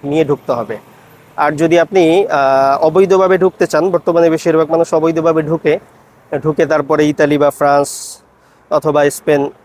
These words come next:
যে কোনো জায়গায় সেখানে লিগ্যালভাবে থাকার জন্য তারা আবেদন করে। তো অতএব, আহ, এই বিষয়টি মাথায় নিয়ে যে আপনি, অনেকেই আছে যে সার্বিয়া ঢোকা মানে ইতালি ঢোকা, বিষয়টা সম্পূর্ণ মিথ্যা। আহ, সার্বিয়া ঢুকলে ইতালি ঢোকাটা সহজ হবে, এটা সত্য কথা।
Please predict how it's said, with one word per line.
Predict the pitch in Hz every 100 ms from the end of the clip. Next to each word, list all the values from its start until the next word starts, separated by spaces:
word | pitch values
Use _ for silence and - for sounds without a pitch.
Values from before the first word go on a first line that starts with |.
| 151
যে | 143
কোনো | 143 147
জায়গায় | 143 139 143
সেখানে | 151 147 147 143 139 139 139
লিগ্যালভাবে | 143 143 151 143 143 143
থাকার | - 139 147 143
জন্য | 147 139
তারা | 139 139
আবেদন | 135 143 143 131
করে। | 135 156 220 _ _ _ _ _ _
তো | 180
অতএব, | 170 196 196
আহ, | 165 196
এই | 240 214
বিষয়টি | 220 - 233 330
মাথায় | 180 175 - 202
নিয়ে | 202 185 147 135
যে | 143
আপনি, | 143 - 165 160 _ _ _ -
অনেকেই | 160 165 - 180
আছে | 170 165
যে | 156 156
সার্বিয়া | - 160 175
ঢোকা | 170 175
মানে | 180 185
ইতালি | 175 185 165
ঢোকা, | 156 147
বিষয়টা | 147 - 165
সম্পূর্ণ | 160 175 170 170 151
মিথ্যা। | 143 - 151
আহ, | 190 - - _ _ - - 147 143 135 131 131 -
সার্বিয়া | - 175 180 208
ঢুকলে | 202 214 214
ইতালি | 208 214
ঢোকাটা | 190 190 208 214
সহজ | - 208 240 160
হবে, | 180 135 135
এটা | 165
সত্য | - - 202
কথা। | 190 190 208